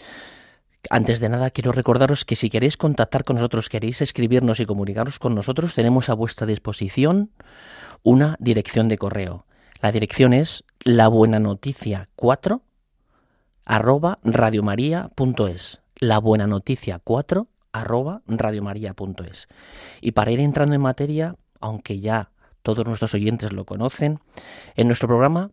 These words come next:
venimos a comentar y compartir con todos vosotros la palabra de Dios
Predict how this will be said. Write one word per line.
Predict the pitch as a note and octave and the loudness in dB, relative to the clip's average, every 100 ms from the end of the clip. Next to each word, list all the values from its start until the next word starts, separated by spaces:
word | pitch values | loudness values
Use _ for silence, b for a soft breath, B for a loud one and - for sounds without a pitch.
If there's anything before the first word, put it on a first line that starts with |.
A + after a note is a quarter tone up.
| _ | _
venimos | B2 A#2 B2+ D3 | -2 2 2 2
a | E3+ | 0
comentar | D#3+ C#3+ C3 B2+ D3 | 0 2 2 2 0
y | C#3 | 2
compartir | B2+ A#2+ A#2+ A#2 C#3 | -2 0 -2 -2 -6
con | - A#2 | -2 -2
todos | C3 D#3 | 0 0
vosotros | D#3 C3+ D3+ E3+ F#3+ - _ - | -2 -2 -2 -2 -4 -6 _ -6
la | A#2 A2+ | -2 2
palabra | G#2+ A2 A#2+ | 2 2 4
de | A2+ | 2
Dios | A2 C3 B2+ - | 2 0 -2 -10